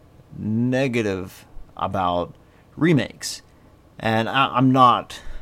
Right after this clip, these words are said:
in any kind of way somebody who would say that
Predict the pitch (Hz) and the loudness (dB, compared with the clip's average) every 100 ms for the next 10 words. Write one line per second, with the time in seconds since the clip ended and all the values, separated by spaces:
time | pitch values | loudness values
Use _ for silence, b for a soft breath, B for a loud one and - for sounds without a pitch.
0 | B B 131 131 131 113 123 113 104 92 | B B 0 2 2 2 0 0 0 -2
1 | 87 78 95 - 110 98 92 95 92 85 | -2 -8 -8 -4 -2 -2 -4 -6 -4 -6
2 | 90 B B B B B B - 113 - | -10 B B B B B B -4 -4 0
3 | 110 101 98 95 | 0 0 -2 -4